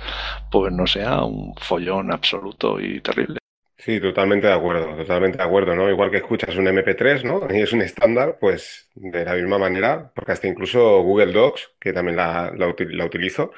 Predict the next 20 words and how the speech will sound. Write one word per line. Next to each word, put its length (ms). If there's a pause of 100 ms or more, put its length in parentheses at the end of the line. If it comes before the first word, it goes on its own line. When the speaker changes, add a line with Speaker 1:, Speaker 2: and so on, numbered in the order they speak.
(300)
Speaker 2:
tienes 280
exactamente 560
el 60
mismo 220
problema. 380
O 40
sea, 120
entre 240
Office, 500
LibreOffice 560
y 140
Google 260
Docs 340 (360)
tienes 240
problemas. 520
O 60
sea, 240
no, 340
no 120
hay, 640